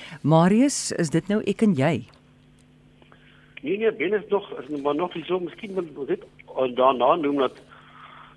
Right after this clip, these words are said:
Speaker 2: baie mense het, in die begin het hulle, soos Ben gesê het, het hulle mense, het hulle trust gebruik om, om belasting te vermy.
Speaker 1: Ja.
Speaker 2: Uh, wat, wat hulle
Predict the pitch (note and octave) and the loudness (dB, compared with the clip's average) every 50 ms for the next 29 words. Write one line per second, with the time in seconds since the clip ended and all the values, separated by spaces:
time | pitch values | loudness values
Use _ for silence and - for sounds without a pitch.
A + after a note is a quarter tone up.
0 | _ _ - A#2+ F#3 A3 G#3 G3 G3+ - - E3 C3+ C3+ C#3 - - - - - | _ _ 0 2 2 2 0 -4 -4 -2 2 2 2 2 2 -2 -10 -20 -20 -20
1 | _ _ _ _ B2+ C3 B2+ C#3+ C#3 - - F3+ D3+ C#3+ C3+ - C#3 B2+ B2+ A2+ | _ _ _ _ -10 -6 -4 -4 -4 -4 -4 -2 -2 -2 -2 -2 -2 -2 -2 -4
2 | - A#2+ G2+ - A#2+ B2+ C3+ - B2+ - - B2 A#2 A2 A2+ A2 - B2+ A2+ A2 | -6 -12 -6 -4 -4 -4 -4 -8 -12 -8 -8 -6 -6 -4 -6 -6 -6 -8 -6 -6
3 | G#2+ A2 A2 - A#2 A2+ A2 G#2+ - - _ _ _ _ _ _ _ _ _ _ | -6 -8 -6 -4 -4 -2 -2 -4 -6 -14 _ _ _ _ _ _ _ _ _ _
4 | - - A2 - - A#2 A2 G#2+ A2 G#2+ - - - C3+ C3 B2+ B2 - - A2+ | -20 -18 -18 -10 -8 -6 -4 -4 -6 -6 -10 -8 0 2 2 2 2 -2 -10 -8
5 | G#2 G2+ G#2 A2 - - A#2 A2+ G#2 - - _ _ - G2 F#2+ F#2 F#2 E2+ - | -4 -4 -4 -4 -4 -8 -12 -12 -12 -14 -20 _ _ -20 -18 -18 -18 -18 -14 -8
6 | F2+ F#2 G2 G2 - - F2 - - A#2+ - A2+ G2+ F#2 F#2 G2 B2+ E3+ - - | -4 -2 -2 -2 -4 -10 -14 -14 -14 -16 -14 -14 -14 -10 -8 -8 -8 -8 -12 -12
7 | - E3+ E3+ D3 A#2 G#2+ - - _ - _ _ _ - G2 G#2 G2+ F#2+ A2 A#2 | -8 -4 -4 -4 -4 -6 -10 -16 _ -20 _ _ _ -10 -8 -6 -4 -2 -2 -4
8 | A#2 - - - - - A2 A2 - - A#2 A2+ | -4 -6 -14 -20 -14 -12 -12 -12 -10 -10 -10 -8